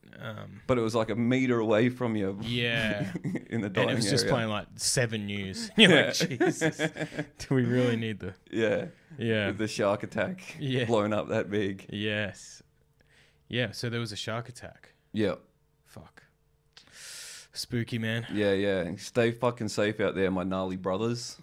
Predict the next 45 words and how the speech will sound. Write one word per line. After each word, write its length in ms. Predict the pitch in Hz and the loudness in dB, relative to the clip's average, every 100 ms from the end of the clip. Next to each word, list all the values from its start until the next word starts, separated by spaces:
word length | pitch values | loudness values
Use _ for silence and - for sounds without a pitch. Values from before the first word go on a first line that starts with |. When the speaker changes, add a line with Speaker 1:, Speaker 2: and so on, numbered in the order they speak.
| 123 | -6
Speaker 1:
Yes. 520 | 110 110 107 - - - | -4 -4 -6 -10 -14 -4
Speaker 2:
Remember, 500 | 110 120 123 107 - - _ _ _ _ _ | 2 4 6 4 2 -6 _ _ _ _ _
you're 240 | - 123 135 | -2 2 2
in 140 | 101 | 2
their 180 | 104 127 | 2 2
neighborhood. 520 | 110 82 - 98 - - - - - - - | 4 0 -2 -8 -12 -14 -20 -20 -20 -20 -16
Speaker 1:
Yeah, 420 | - 120 117 98 - | -4 2 2 0 -4
we 180 | 139 180 | 0 2
were 100 | 185 | 2
talking 340 | 165 151 139 | 0 0 -2
about 240 | 123 98 | -2 -4
this 420 | 104 107 - - - 120 107 | -6 -8 -6 -6 -8 -16 -10
'cause 200 | 110 104 | -10 -8
we, 160 | 104 | -10
the, 360 | - 110 113 104 110 | -10 -8 -8 -8 -8
the 100 | 110 | -6
news 220 | 110 110 | -4 -6
popped 300 | - 110 - | -4 -8 -6
up, 260 | 98 95 _ _ _ _ _ - | -8 -8 _ _ _ _ _ -8
and 120 | 117 | -4
we're 100 | 110 | -4
saying 280 | - 117 113 | -4 -8 -6
how, 180 | 113 | -6
like, 220 | 107 107 101 | -4 -6 -6
every, 380 | 110 113 110 - | -8 -6 -8 -10
every 340 | 113 107 107 | -12 -10 -10
surfer 420 | 110 - 104 - 104 | -8 -6 -6 -6 -6
that 140 | 104 | -6
gets 220 | 98 101 - | -6 -10 -8
done, 540 | 104 98 95 95 92 - | -6 -6 -6 -8 -12 -10
their, 300 | 101 98 98 110 | -10 -10 -14 -12
their 180 | 113 | -8
surfer, 420 | 107 123 113 - 101 | -6 -4 -4 -6 -10
so 200 | - 104 | -8 -8
they 100 | 101 | -4
have 180 | 113 - | -4 -4
to 80 | |
do 120 | 110 104 | -4 -4
the 100 | 101 | -4
line 360 | 92 92 98 | -6 -6 -8
where 80 | 101 | -8
they're 120 | 98 | -10
like, 240 | 92 92 - _ _ - - - | -12 -14 -18 _ _ -20 -20 -10
"It's 200 | - 127 | -4 -2
just 320 | - 185 - | 2 2 0